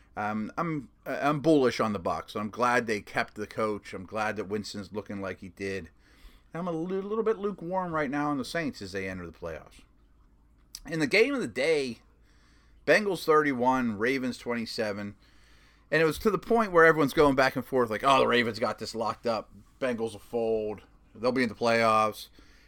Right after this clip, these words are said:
Oh, no, it's, they're coming back. Wow, what a big play here." I mean, there was a lot of back and forth in this one. Um,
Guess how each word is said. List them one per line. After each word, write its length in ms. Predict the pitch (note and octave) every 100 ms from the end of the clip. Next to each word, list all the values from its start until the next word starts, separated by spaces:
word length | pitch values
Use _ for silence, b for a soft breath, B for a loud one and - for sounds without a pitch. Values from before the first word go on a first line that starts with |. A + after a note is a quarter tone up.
| b _ -
Oh, 160 | D#3+
no, 300 | D3+ D#3+ C3+
it's, 160 | G2+ -
they're 200 | D#3 D3
coming 240 | E3 D#3
back. 320 | C3+ D3+ A2+ -
Wow, 280 | C3 F3 C#3
what 100 | C#3+
a 40 |
big 160 | D3 C#3
play 200 | D3+ C#3+
here." 240 | D3 B2+ F#2+
I 20 |
mean, 100 | B2
there 100 | C#3+
was 80 | C3
a 60 |
lot 320 | A#2+ F3 F#3
of 120 | D#3+ A#2+
back 280 | C3 D3+
and 120 | C3+ -
forth 320 | C3 C#3+ D3+
in 100 | C3
this 180 | B2+ -
one. 280 | B2+ B2 - b b b b b b -
Um, 420 | A2+ A2+ A2+